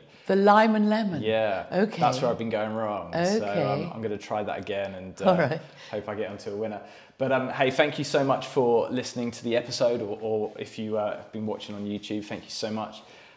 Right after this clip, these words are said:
Speaker 2: Uh, it means a lot that so many people have been engaging with the, uh, podcast and, uh, so many people have been enjoying it.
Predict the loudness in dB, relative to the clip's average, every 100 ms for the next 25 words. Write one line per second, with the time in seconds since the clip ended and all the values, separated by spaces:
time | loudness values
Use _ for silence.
0 | -6 -2 0 -2 -4 -2 0 2 0 0
1 | 0 0 0 0 0 -4 -4 -2 -2 -2
2 | -4 -4 -4 -2 0 0 -2 -6 -8 -8
3 | -8 -8 -10 -8 -8 -8 -10 -8 -8 -8
4 | -10 -12 -10 -8 -6 -8 -8 -10 -12 -12
5 | -12 -10 -10 -8 -8 -6 -8